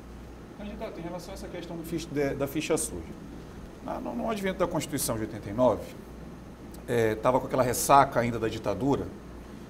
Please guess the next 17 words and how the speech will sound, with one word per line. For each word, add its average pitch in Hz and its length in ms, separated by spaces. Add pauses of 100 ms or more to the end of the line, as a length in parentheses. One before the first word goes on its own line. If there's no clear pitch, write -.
(100)
e - 80
essas 233 180
prerrogativas 165 1200
processuais 113 880
para 113 180
parlamentares 107 1000 (760)
foram 190 280
dadas 180 400
justamente 202 920 (340)
com 185 120
a 185 40
desculpa 202 560
de 202 140
que 156 480 (560)
o 165 80
Estado 165 680 (680)
poderia 208 760